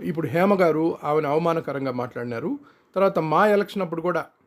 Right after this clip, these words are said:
కరాటే కళ్యాణి గారికి ఓట్లు ఏడు-, వేయకూడదు, గెలవకూడదా అని చెప్పి వాళ్ళ ప్యానెల్ని, ఆ, నరేష్ గారిని అందరిని ఓడించమని చెప్పి ఈమె పిలిపించారు.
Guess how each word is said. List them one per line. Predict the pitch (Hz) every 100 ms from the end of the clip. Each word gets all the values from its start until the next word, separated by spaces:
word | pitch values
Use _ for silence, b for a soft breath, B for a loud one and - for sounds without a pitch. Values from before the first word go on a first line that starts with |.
| _ _ 160
కరాటే | 175 180
కళ్యాణి | 160 156 147 151
గారికి | 143 143
ఓట్లు | 143 151 175 165
ఏడు-, | 147 143 139 147 165
వేయకూడదు, | 156 147 160 160 147 147 156 131
గెలవకూడదా | 139 160 156 143 139
అని | 135 135
చెప్పి | 139 139
వాళ్ళ | 135
ప్యానెల్ని, | 139 139 151 143 135 160 - b b -
ఆ, | 135
నరేష్ | 135 139 151 143 143
గారిని | 143 143
అందరిని | 139 139 143 139
ఓడించమని | 139 147 147 131 127
చెప్పి | 127 131
ఈమె | 127
పిలిపించారు. | 131 135 127 113 117 262